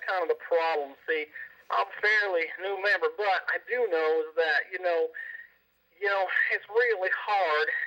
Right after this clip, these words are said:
to live this church, and some people get excommunicated and saying that they're not excommunicated, so they have the records removed. Now, come on, Sean. You know the name of the game. You know I know you, Sean.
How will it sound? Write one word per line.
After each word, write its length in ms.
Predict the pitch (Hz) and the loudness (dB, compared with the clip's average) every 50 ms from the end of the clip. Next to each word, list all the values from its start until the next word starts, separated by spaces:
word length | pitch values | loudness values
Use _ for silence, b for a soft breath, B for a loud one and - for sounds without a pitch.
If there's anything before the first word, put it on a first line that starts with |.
| B B B B - | B B B B -2
to 40 | 208 196 | -2 2
live 220 | 214 226 233 226 - | 4 4 4 2 0
this 160 | 151 143 143 - - - | -2 -4 -4 -6 -6 -2
church, 320 | - 151 135 127 127 - - | 0 2 2 0 0 -2 -6
and 80 | 165 160 - | -8 -6 -4
some 240 | 196 208 226 214 - | -2 -2 -2 -2 -4
people 320 | 214 202 - - 185 170 | -8 -8 -6 -8 -2 0
get 80 | 170 170 | 2 4
excommunicated 1120 | 175 175 170 - - - - 165 185 190 185 156 143 - - 175 165 170 180 190 196 - B B B B B B B - | 4 2 0 -2 -10 -16 -16 -14 -12 -12 -10 -10 -8 -2 0 0 0 2 0 -2 -4 -6 B B B B B B B -2
and 80 | 160 165 - | -2 -2 0
saying 240 | - 196 202 196 185 | 0 0 0 2 0
that 160 | 180 - - | 0 -2 0
they're 160 | 190 202 202 | 0 0 2
not 320 | 220 247 269 330 320 302 - | 2 0 0 0 0 0 0
excommunicated, 880 | - - - - - 147 135 131 131 131 131 - - 160 165 165 165 | 0 -2 -4 -12 -10 -8 -4 -2 -2 -2 -2 -2 0 0 0 0 0
so 80 | - 180 | -4 -2
they 240 | 170 180 180 190 185 | 0 2 2 2 2
have 160 | 190 190 208 | 0 0 -2
the 80 | 208 220 | -4 -2
records 400 | 262 370 392 - - - 135 131 | 0 0 0 0 -2 -4 -2 -4
removed. 480 | 127 123 123 - 120 - 110 - _ _ _ _ B B B B B B B | -4 -2 0 0 -2 -2 -4 -12 _ _ _ _ B B B B B B B
Now, 80 | 247 254 - | 0 0 0
come 120 | - - | 0 -2
on, 220 | 277 - - - 110 - - - | 0 0 0 0 -2 -2 -2 0
Sean. 320 | 147 156 175 208 262 311 311 - _ _ | 0 2 2 0 -2 -4 -6 -12 _ _
You 80 | - 311 | -4 0
know 200 | 269 175 151 139 131 | 2 2 2 2 -2
the 60 | 127 | -8
name 300 | 131 151 165 156 135 120 | -4 -2 -2 -2 -2 -4
of 60 | 107 117 | -4 -6
the 100 | 107 - - | -8 -6 -2
game. 380 | - 143 170 208 240 277 294 294 - _ _ _ - - - - - 415 403 - 370 - - | -2 0 0 0 -2 -4 -6 -10 -14 _ _ _ -14 -10 -10 -8 -6 -4 -6 -6 -6 -4 -2
You 80 | 254 226 | 0 2
know 80 | 185 165 165 151 | 4 4 4 2
I 80 | 147 139 | 2 0
know 300 | 135 135 143 156 165 156 | 0 2 2 2 0 0
you, 100 | - - - - - - | -4 -12 -14 -10 -4 0
Sean. 240 | 151 160 196 226 339 | 0 0 0 0 -4